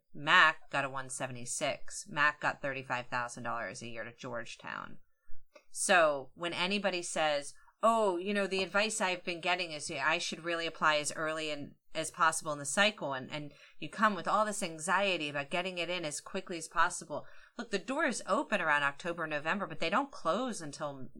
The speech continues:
May, June. I mean, I just finished here in July twenty twenty-one. I just finished doing applications for people who were still trying to apply for the twenty twenty-one fall cycle. So don't apply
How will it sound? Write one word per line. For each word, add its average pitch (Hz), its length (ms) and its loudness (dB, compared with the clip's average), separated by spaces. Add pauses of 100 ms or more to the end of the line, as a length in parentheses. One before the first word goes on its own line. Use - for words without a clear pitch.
May, 180 800 -2
June. 175 420 -4
I - 80 -2
mean, 185 140 0
I 220 100 4
just 214 380 -6
finished 208 540 -2 (260)
here 208 280 6
in 175 260 0
July 165 600 6
twenty 175 240 -4
twenty-one. 170 340 -4
I 170 120 4
just 208 260 -10
finished 220 400 -2 (560)
doing 202 280 2
applications 190 600 2
for 185 80 -2
people 175 280 -4
who 175 100 -6
were 165 80 -8
still 202 220 -2
trying 175 180 -2
to 160 60 -4
apply 196 240 2
for 196 140 -8
the 165 80 -8
twenty 160 300 -4
twenty-one 156 460 -4
fall 139 260 -2
cycle. - 680 -2 (480)
So 208 400 4 (180)
don't 262 360 4 (160)
apply 180 920 6